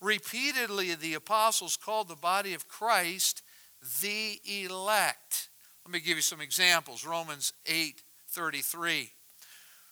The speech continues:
"Who shall lay anything to the charge of God's elect? It is God that justifieth." Colossians three twelve, "Put on therefore as the elect of God, holy and beloved,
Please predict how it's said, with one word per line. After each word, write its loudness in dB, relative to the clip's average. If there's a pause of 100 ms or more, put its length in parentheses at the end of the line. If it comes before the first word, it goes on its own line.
(140)
"Who -2
shall 6
lay 6
anything 0
to -8
the -6
charge 2
of -10
God's 2 (140)
elect? 0 (300)
It -8
is -2
God 0 (140)
that -4 (240)
justifieth." -4 (240)
Colossians 6
three -6
twelve, 0
"Put -6
on 2
therefore -4
as -4
the -8
elect 0
of -10
God, 4 (180)
holy -4
and -16
beloved, -2